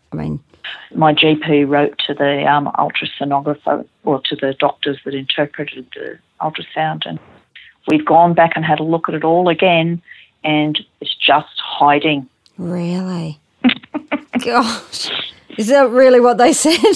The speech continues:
Speaker 1: Anyway?
Speaker 2: I'm not sure if hiding was the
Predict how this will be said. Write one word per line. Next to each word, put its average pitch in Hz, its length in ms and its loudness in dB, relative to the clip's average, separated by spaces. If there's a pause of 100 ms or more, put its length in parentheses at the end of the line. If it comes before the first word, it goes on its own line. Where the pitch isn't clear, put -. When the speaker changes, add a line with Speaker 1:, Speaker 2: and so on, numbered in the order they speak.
(180)
Speaker 1:
Anyway? 269 680 4
Speaker 2:
I'm 277 140 0
not 202 160 2
sure 156 260 4
if 143 60 -2
hiding 151 500 2
was 143 180 -6
the 143 220 -6